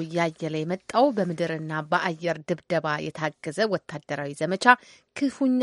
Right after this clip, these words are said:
ያሳሰባቸው መሆኑን የተባበሩት መንግስታት ዋና ጸሐፊ አንቶኒዮ ጉተሬሽ አስታወቁ። በአዲሶቹ ጥቃቶች አብዛኞቹ ወደ ዮርዳኖስ ድንበር ያቀኑትን ጨምሮ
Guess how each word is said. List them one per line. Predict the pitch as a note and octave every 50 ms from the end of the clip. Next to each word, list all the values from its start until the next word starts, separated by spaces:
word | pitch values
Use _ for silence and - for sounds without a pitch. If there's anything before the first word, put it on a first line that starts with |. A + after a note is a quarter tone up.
| A#3+
ያሳሰባቸው | A3+ F#3 D#3+ - - D#3+ - - - D#3 C#3 C#3+ - - - D3
መሆኑን | D#3 D#3 F3 G#3 C#4 E4
የተባበሩት | F4+ - - - E3+ D#3 D3+ D#3 - D#3+ D3 D3 - -
መንግስታት | E3 D3+ D3+ C#3+ C#3+ - - - A#3+ A#3+ -
ዋና | F#3 D#3+ D3 C#3+ C3+ C3
ጸሐፊ | - - - E3+ F#3+ G3 - C#4+ C#4+ - - - - - -
አንቶኒዮ | A3+ A3+ A#3 A#3 A3+ - - F3+ D3+ D3+ D3 D3+ D3+ D3
ጉተሬሽ | - - - - D#3 C#3 E3 G#3+ - - - - -
አስታወቁ። | G3+ G3+ - - - A3+ B3 D4 D3 - - G#3 G3 F3 - - - - - - - - -
በአዲሶቹ | - B3+ C#4 B3+ C4 D4 - - C#4 C4+ - - C#4 -
ጥቃቶች | - - - D#3+ G#3+ G#3+ - - C#4 C4+ - -
አብዛኞቹ | - F#3+ G#3 G#3 G3 G#3 F#3+ F3+ E3+ E3 E3+ - - - D#4+
ወደ | D4+ B3+ F#3+ F#3 F#3 F3 - C3
ዮርዳኖስ | D#3 F3 F3+ F#3+ F#3+ F#3 - F3 D#3+ D#3 D#3+ D3+ - - -
ድንበር | - F#3 F3+ F3 E3 D#3+ D3+ D#3
ያቀኑትን | D#3+ D3+ D3+ - - D3 D#3 D3+ D3 - E3 D#3+ D#3+
ጨምሮ | - - F#3 A3 A#3 B3+